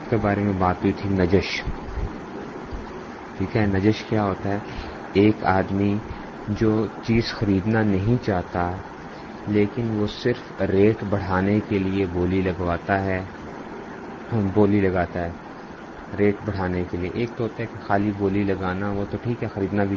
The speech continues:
چاہتا ہے، لیکن ایک آدمی کو پتہ ہے میں نے خریدنا نہیں ہے، لیکن وہ جان بوجھ کے جو ریٹ ہے ایک چیز کا وہ بڑھانے کے لیے بولی لگاتا ہے، تو حضور صلی اللہ علیہ وسلم نے اسے منع فرمایا ہے کہ بھئی ایسے نہ کرو۔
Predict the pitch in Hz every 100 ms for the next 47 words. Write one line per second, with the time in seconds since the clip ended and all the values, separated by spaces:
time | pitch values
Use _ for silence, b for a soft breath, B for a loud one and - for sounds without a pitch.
0 | 98 87 - 95 101 107 113 110 113 107
1 | 113 113 110 117 123 113 110 110 101 98
2 | 101 113 107 110 110 98 98 B B B
3 | B - 101 101 117 110 104 98 101 92
4 | 92 107 107 - 107 104 104 - B B
5 | B - 104 107 92 98 113 - 104 98
6 | - 107 98 - 104 95 98 95 92 90
7 | 92 - 98 92 95 87 95 98 95 90
8 | 87 - 92 95 92 92 95 - 87 90
9 | 87 90 87 92 90 92 95 92 85 -
10 | 113 131 110 87 87 82 - 85 82 82
11 | 82 85 90 - - 92 95 87 - 92
12 | 87 85 - 85